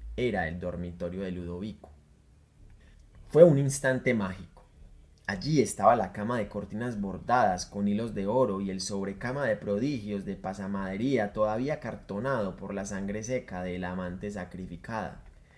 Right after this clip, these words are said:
Estaba la chimenea con las cenizas heladas y el último leño convertido en piedra,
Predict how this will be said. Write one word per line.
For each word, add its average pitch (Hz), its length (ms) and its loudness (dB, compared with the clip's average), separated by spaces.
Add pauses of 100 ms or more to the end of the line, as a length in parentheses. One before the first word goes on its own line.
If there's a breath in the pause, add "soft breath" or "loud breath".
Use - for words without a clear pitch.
(280 soft breath)
Estaba 107 340 6
la 123 120 10
chimenea 104 500 0
con 104 200 -4
las 98 160 -2
cenizas 101 360 -6
heladas 101 560 4
y 104 80 -4
el 113 140 4
último 123 420 0
leño 113 300 -2
convertido 104 560 -2
en 120 120 -6
piedra, 104 540 4